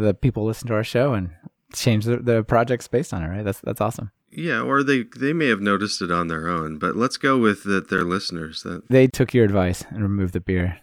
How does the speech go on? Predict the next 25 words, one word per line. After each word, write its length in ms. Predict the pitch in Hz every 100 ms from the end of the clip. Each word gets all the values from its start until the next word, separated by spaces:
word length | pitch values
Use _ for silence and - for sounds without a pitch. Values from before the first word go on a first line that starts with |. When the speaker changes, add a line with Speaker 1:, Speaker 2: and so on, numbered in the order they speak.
| _
Speaker 1:
<laughs> 440 | - - - - -
Excellent. 340 | 82 - 98 - - - -
All 80 |
right, 100 | 143
well, 120 | 143 139
thanks 240 | 175 156
so 80 | 170
much 200 | 151 -
for 360 | 151 135 131
chatting 320 | 123 135 117 127
with 120 | 123
me, 100 | 131
Brian, 340 | 131 120 120
and 80 | 107
sharing 320 | - 113 113
the 40 | 110
news 180 | 110 113
with 120 | 113
everyone. 600 | 104 107 101 101 107 170
It's 420 | 98 90 - - - -
fun 160 | 101
as 100 | 98
always. 280 | 85 87 -
Speaker 2:
Thank 260 | - 98 120
you. 180 | 135